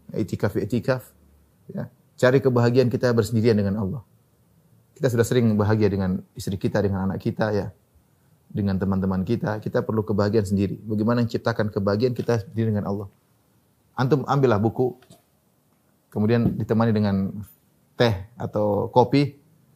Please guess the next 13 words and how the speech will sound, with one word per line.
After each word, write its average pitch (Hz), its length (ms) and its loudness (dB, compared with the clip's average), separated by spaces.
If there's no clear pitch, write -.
kemudian 170 160 6
baca 156 160 6
buku, 156 260 6
nikmati, 139 560 6
Masya - 240 -14
Allah, - 240 -20
nikmati, 120 400 -8
nikmati. 117 440 -4
Baca 113 260 4
ayat-ayat 117 320 2
Allah, 117 200 4
baca 113 160 0
tafsir, 117 400 0